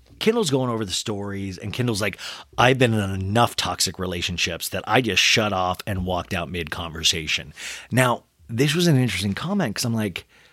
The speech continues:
"Kendall, tell us more about your toxic relationships." I mean, truly, we don't know a lot. I mean, we know Kendall's dated a lot of,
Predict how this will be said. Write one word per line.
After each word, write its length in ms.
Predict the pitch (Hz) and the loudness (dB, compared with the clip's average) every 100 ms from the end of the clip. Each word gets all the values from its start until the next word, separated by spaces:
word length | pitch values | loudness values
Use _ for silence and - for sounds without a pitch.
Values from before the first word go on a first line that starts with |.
| _ _ - | _ _ -12
"Kendall, 540 | - 95 117 196 247 - _ _ _ _ | -2 2 4 2 0 -6 _ _ _ _
tell 180 | - 226 | 0 4
us 160 | 202 | 6
more 440 | 95 87 82 90 117 | 4 2 2 2 2
about 260 | 87 87 | 0 -2
your 100 | 76 | -2
toxic 420 | 87 80 - 82 80 | -2 -4 -4 -8 -6
relationships." 760 | 78 73 - 92 156 165 - - - - _ _ _ _ | -8 -6 -6 -4 -2 -4 -6 -14 -20 -20 _ _ _ _
I 40 | |
mean, 240 | 117 120 - | 4 4 2
truly, 340 | 110 175 233 120 | 0 4 4 4
we 300 | 98 131 117 | 6 4 4
don't 400 | 98 - 131 - | 2 4 4 4
know 400 | 104 160 110 87 | 4 6 4 2
a 140 | 101 | 2
lot. 380 | 101 92 90 95 | 2 2 0 -2
I 80 | 110 | 2
mean, 160 | 104 101 | 2 4
we 80 | 101 | 2
know 140 | 98 | 0
Kendall's 400 | - 101 90 76 | 0 0 0 -6
dated 480 | - 85 120 208 196 | -2 2 4 4 4
a 60 | |
lot 380 | 113 92 90 90 | 2 2 2 2
of, 300 | 98 92 80 | 2 -2 -4